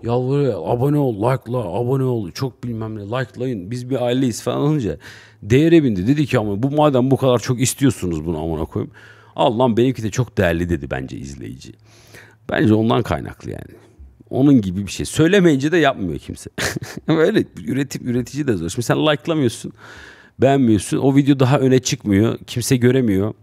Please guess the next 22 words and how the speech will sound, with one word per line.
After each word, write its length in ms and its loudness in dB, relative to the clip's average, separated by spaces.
Mesela 320 -4
örneğin. 380 0
E, 120 -6
kimse 320 -4
göremediği 760 4
için 280 0
de 80 4
sen 300 0
böyle 260 2
boş 240 2
boş 260 0
<laughs> 560 -12
hayatın 460 0
boyunca 260 -2
konuşuyorsun. 680 -8
<laughs> 600 -10
Ve 380 -4
ba-, 180 -2
bakmışsın 520 -4
öbürü 320 -4
böyle 160 0
like 380 -4